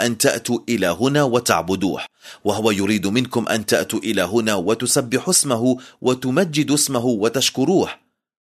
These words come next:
ولكنه لا يريد منكم أن تنسوا أن العبادة هي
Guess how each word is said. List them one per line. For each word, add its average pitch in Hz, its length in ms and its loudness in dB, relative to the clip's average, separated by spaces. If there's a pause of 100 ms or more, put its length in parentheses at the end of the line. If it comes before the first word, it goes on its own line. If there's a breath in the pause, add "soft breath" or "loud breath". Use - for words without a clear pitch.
(200)
ولكنه 110 540 0
لا 113 260 4
يريد 101 420 0
منكم 98 520 -4 (380 loud breath)
أن 107 200 -4
تنسوا 143 600 0
أن 98 140 -2
العبادة 87 640 0
هي 80 520 -2